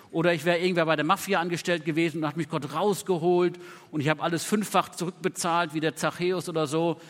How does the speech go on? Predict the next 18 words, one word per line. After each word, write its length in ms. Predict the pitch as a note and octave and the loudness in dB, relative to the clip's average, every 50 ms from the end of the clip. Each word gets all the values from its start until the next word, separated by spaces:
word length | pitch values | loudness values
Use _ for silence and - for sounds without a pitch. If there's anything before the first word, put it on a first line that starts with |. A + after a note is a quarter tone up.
| - - - | -20 -12 -4
Ja, 160 | C#3 C#3+ C#3+ | -2 0 0
und 320 | D3 - E3+ D#3 C3+ - - | 0 -2 -2 -2 0 2 2
dann 200 | G3+ G3+ G3 F3+ | 2 2 2 0
hab 120 | F3+ E3 | 0 -2
ich 120 | D#3 - F3+ | -2 -4 -4
ein 160 | D#3 C#3+ - | -4 -4 -4
krass 480 | - - D#3 G3 G3+ F#3+ - - - - | -4 -2 0 0 0 0 -2 -6 -6 -4
geheiligtes 540 | F3+ D3 C#3+ E3 E3+ D#3 C#3+ C#3+ C#3+ - C#3 | -4 -2 -2 -2 -2 -2 -4 -4 -6 -6 -4
Leben 220 | D3+ D3 C3 B2 | -4 -4 -2 -4
geführt. 420 | G#2+ G2+ - - G#2+ F#2+ F2 - - - - - - - - _ _ _ | -6 -8 -8 -6 -6 -6 -6 -8 -12 -20 -20 -20 -20 -20 -20 _ _ _
Und 160 | C#3 C3+ B2 | -4 -2 -2
was 180 | C3+ A#2 A#2 | -2 -2 0
war 200 | B2 C#3 C#3+ C#3 | 0 0 0 0
ich? 240 | C3+ C#3 B2+ - - - - - _ | 0 -4 -6 -8 -12 -20 -20 -14 _
Im 200 | A#2 A2 G2+ - | -8 -8 -6 -6
christlichen 760 | - - G3+ G3+ - - - - D#3 C#3 - C3 B2 A#2+ - | -6 -4 -2 -2 -2 -4 -6 -6 -6 -6 -4 -4 -6 -6 -4
Elternhaus 640 | - C#3 D3 B2+ - C#3+ B2 A#2 A#2+ B2 A#2 A2 - | -4 -4 -4 -2 -2 -4 -4 -2 -4 -4 -4 -4 -4
aufgewachsen. 640 | - B2 B2 - - A#2+ F#2+ G2+ F#2 - - G#2+ F#2+ | -6 -6 -6 -6 -6 -4 -4 -4 -4 -4 -6 -10 -12